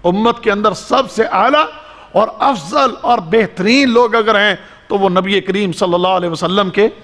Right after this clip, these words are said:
सहाबा इकराम हैं। उसके लिए दलील हदीसों से सुनिए। जामे तिरमिज़ी की एक हदीस है और हदीस नंबर तीन हज़ार एक, जामे तिरमिज़ी, तिरमिज़ी शरीफ की ये हदीस नंबर तीन हज़ार एक।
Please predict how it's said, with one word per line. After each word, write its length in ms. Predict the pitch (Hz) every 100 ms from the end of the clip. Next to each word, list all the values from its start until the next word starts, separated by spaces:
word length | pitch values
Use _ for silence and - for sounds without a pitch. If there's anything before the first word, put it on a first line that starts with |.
| - - - - -
सहाबा 380 | 220 220 220 165
इकराम 360 | - 143 139
हैं। 200 | 123 110 - - - -
उसके 280 | 254 - 220
लिए 220 | 202 214
दलील 420 | 170 196 233 190 - - -
हदीसों 400 | 170 185 247 240
से 140 | 214 190
सुनिए। 400 | 170 165 147 - - - - - - -
जामे 260 | 165 202 214
तिरमिज़ी 420 | 214 196 185 220
की 140 | 190
एक 180 | 214 208
हदीस 400 | 165 170 247 -
है 200 | 165 135 - - - -
और 80 | 151
हदीस 420 | 143 147 214 -
नंबर 240 | 214 214 214
तीन 380 | - 202 220 190
हज़ार 500 | 175 165 180 180 -
एक, 260 | 202 131 - - - - - - - -
जामे 240 | 151 180 185
तिरमिज़ी, 460 | 185 202 170 139 110 107 - -
तिरमिज़ी 300 | 190 190 180
शरीफ 320 | 175 202 -
की 80 | 190
ये 80 | 175
हदीस 360 | 156 196 220
नंबर 240 | 196 196 254 254 - - - -
तीन 200 | 233 220
हज़ार 340 | 185 185 170
एक। 280 | 208 202